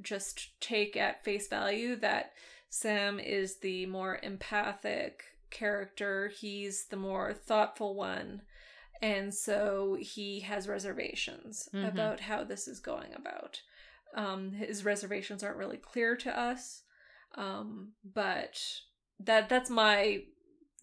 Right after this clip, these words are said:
Speaker 1: gut feeling of what we were supposed to be taking.
Speaker 2: Mm-hmm.
Speaker 1: And it didn't, it wasn't one hundred percent there to make it clear.
Speaker 2: Yeah. But, yeah, this is what carries us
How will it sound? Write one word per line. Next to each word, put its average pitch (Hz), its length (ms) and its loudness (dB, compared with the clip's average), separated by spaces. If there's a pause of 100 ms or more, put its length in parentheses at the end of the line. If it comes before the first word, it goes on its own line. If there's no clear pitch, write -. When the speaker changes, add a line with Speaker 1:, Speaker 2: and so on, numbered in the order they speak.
Speaker 1:
gut 202 280 6
feeling 190 440 -2
of 185 200 -6
what 208 160 0
we 196 100 -2
were 202 120 -6
supposed - 680 -6
to - 80 -6
be - 460 -6
taking. - 640 -10 (100)
Speaker 2:
Mm-hmm. 180 240 -4
Speaker 1:
And 202 160 0
it 196 260 -6
didn't, 240 480 -4
it 226 140 -2
wasn't 277 340 4
one 240 160 0
hundred 208 240 -2
percent - 440 -4 (640)
there 190 540 -2 (260)
to 214 120 -6
make - 240 -8
it - 120 -12
clear. - 400 -8 (880)
Speaker 2:
Yeah. 165 200 -2 (640)
But, 175 340 8 (1040)
yeah, 175 380 6
this 202 220 6
is 190 160 2
what 185 320 4
carries 170 480 4
us 160 260 0